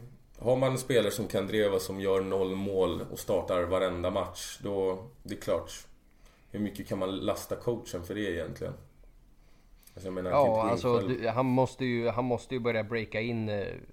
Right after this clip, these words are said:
Speaker 2: måste ju börja breaka in Karamo mer kontinuerligt. Alltså, Karamo var ju ute i pressen här och pratade om att, liksom, att, eh,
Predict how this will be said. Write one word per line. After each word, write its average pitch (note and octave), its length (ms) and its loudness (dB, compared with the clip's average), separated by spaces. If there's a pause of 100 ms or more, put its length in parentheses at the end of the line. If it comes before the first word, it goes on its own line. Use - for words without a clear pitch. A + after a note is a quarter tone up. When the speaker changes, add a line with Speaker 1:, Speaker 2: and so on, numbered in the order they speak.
(320)
Speaker 2:
måste A#2+ 320 -4
ju A2+ 60 -6
börja A2 160 0
breaka G2+ 340 -6
in G#2 280 -4 (580)
Karamo G#2+ 440 0
mer G2 220 0 (100)
kontinuerligt. G#2 720 -4
Alltså, F#2+ 360 -6 (480)
Karamo G#2 340 0
var G#2 100 0
ju G#2+ 120 2
ute G2+ 160 -6
i G#2+ 40 -6
pressen G#2 380 -2
här F#2+ 140 -6
och F#2 120 -12
pratade G#2 400 -2
om G2 160 -2
att, F#2+ 180 -6
liksom, G2+ 400 -10
att, - 360 -10
eh, D2+ 60 -12